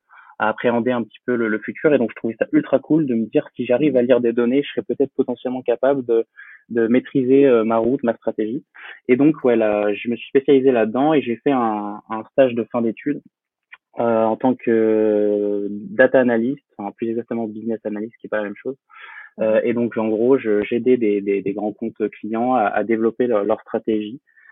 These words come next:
Speaker 1: euh, en recueillant des données et en faisant des rapports, euh, stratégiques.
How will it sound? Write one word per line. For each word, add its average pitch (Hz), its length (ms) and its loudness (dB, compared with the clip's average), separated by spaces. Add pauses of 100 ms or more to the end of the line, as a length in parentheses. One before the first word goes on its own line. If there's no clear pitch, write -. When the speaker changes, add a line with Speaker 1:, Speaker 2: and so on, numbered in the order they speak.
(220)
Speaker 1:
euh, 101 480 -6
en 104 460 -6
recueillant 117 400 -2
des 110 160 -2
données 107 500 -4
et 113 60 -6
en 101 100 -10
faisant 117 260 -4
des 107 120 -2
rapports, 98 680 -4
euh, 98 80 -12
stratégiques. 95 580 -8